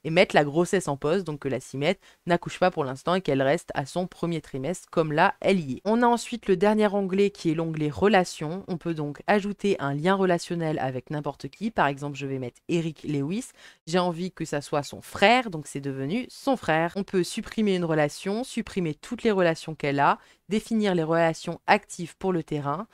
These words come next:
On peut faire oublier, euh, notre sim actif à tous les sims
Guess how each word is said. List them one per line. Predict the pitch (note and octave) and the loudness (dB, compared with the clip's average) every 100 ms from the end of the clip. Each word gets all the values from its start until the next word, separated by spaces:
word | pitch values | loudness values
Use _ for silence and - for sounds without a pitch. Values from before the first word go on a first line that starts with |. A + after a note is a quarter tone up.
| _ - | _ -4
On | G3 | -2
peut | A3 | 0
faire | G#3 A#3+ A#3 - | 2 4 4 2
oublier, | B3+ A3 A3+ G#3 A#3 A#3 - | -4 -2 -2 0 2 2 2
euh, | D#3 D3 C#3 C#3 C3+ C3+ | 0 0 0 0 0 -2
notre | D#3 - E3 | -4 -6 -8
sim | - G#3+ | -4 -2
actif | F#3 - - F#3 - | -2 -4 -12 -12 -6
à | C#3 C3+ | -4 -4
tous | - - A#3 | -6 -6 -2
les | G3 | -2
sims | - D#3+ | -2 -10